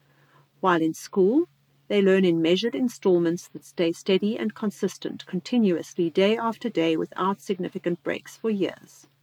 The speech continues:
Number three, in S D E, they learn only when they choose to, while in school, they learn without regard for their desires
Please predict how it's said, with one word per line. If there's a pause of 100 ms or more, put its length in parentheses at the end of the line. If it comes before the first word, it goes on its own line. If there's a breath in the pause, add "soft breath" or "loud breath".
(1120)
Number
three, (800)
in
S
D
E,
they
learn (140)
only (100)
when
they
choose
to, (640)
while
in
school, (760)
they
learn
without
regard
for
their
desires